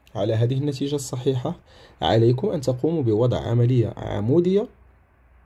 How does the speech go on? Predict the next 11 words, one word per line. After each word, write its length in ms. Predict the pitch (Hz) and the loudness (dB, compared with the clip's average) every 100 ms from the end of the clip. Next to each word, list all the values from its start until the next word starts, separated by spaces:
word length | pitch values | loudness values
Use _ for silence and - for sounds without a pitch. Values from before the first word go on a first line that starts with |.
| _ - _ _ | _ -20 _ _
ووضع 440 | 107 110 143 131 - - | 2 6 6 4 -2 -4
الوحدات 540 | 110 110 - 104 90 | -2 -2 -2 -2 -2
تحت 220 | - 123 127 | -6 -6 -4
الوحدات 640 | 135 151 160 170 175 117 | -2 -2 0 0 0 -4
والعشرات 560 | 90 90 - 95 95 | -6 -6 -6 -6 -6
تحت 200 | 120 123 | -8 -6
العشرات 680 | 127 127 127 139 139 143 - | -2 -2 -2 -2 -2 -4 -4
والآلاف 720 | - 101 - 104 104 98 - | -4 -4 -2 -2 0 -2 -6
تحت 300 | - 123 - | -10 -8 -4
الآلاف 460 | 120 - 104 156 - | -4 -2 -2 -2 -2
والمئات، 420 | 117 110 113 | -2 -2 -4